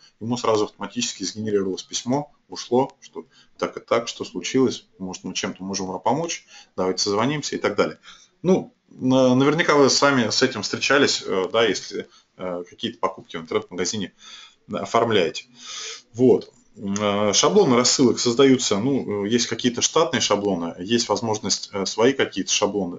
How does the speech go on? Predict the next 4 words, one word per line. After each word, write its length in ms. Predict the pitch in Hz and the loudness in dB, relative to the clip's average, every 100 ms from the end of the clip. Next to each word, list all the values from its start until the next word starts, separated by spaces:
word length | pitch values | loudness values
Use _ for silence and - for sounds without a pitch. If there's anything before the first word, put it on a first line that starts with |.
| - | -6
создавать. 680 | - 101 92 98 87 - - _ _ _ _ _ _ _ _ _ _ _ - 135 | -4 -2 -2 0 0 -4 -8 _ _ _ _ _ _ _ _ _ _ _ -10 -8
Э, 20 | 101 95 92 92 90 90 90 87 87 90 90 90 98 95 92 - 95 50 50 - - _ _ _ _ _ _ 101 | -6 -6 -4 -6 -6 -8 -10 -12 -12 -12 -12 -12 -14 -14 -16 -16 -16 -18 -20 -20 -20 _ _ _ _ _ _ -20
не 120 | 107 | -12
знаю, 280 | 127 107 | -4 -4